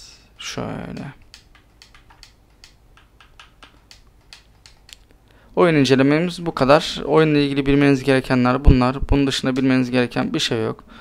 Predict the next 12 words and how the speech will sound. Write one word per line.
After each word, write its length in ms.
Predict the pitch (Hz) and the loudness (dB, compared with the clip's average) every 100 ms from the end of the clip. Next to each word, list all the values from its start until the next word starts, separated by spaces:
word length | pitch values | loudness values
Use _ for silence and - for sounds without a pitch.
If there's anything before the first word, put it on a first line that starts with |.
| - | -20
Mesela 200 | - 139 | -12 -10
kozmetikleri 720 | 135 147 135 135 131 - 139 135 | -2 2 2 2 -4 -4 -4 -2
de 60 | |
göstereyim 500 | 135 143 - 139 135 | -2 -4 -4 -2 -2
tekrardan. 640 | 127 107 - 107 110 131 - _ - - - - | -4 -10 -10 -10 -8 -8 -10 _ -20 -20 -20 -10
Herhangi 360 | - 120 117 123 | -4 -2 -4 -8
bir 60 | - | -10
uçak 320 | - 127 - | -6 -6 -2
görevine 320 | 120 120 123 | -2 0 -2
gidiyormuş 360 | 120 120 113 - | -4 -6 -8 -8
gibi 140 | 110 | -8
yapalım. 380 | 107 - 123 | -8 -8 -8